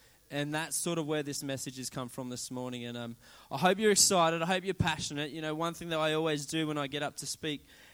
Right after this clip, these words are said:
at our church back in the U K is I always remind everyone that I'm a youth pastor. And what that means is that I need feedback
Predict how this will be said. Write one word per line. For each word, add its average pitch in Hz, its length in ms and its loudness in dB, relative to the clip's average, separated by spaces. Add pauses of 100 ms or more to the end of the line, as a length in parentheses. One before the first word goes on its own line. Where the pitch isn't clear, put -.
at 147 120 -4
our 143 120 -2
church 151 440 -6
back 143 200 -6
in 147 80 -6
the 147 60 -6
U 143 160 -2
K 143 300 -4
is 135 120 -6
I 139 100 -2
always 143 380 -2
remind 139 320 -4
everyone 135 260 -8
that 135 80 -8
I'm 131 160 -8
a 131 40 -6
youth 135 260 -6
pastor. 131 380 -6
And 123 100 -10
what 131 140 -8
that 139 160 -6
means 139 340 -8
is 127 180 -8
that 127 180 -6
I 139 80 -4
need 139 200 -6
feedback 147 540 -6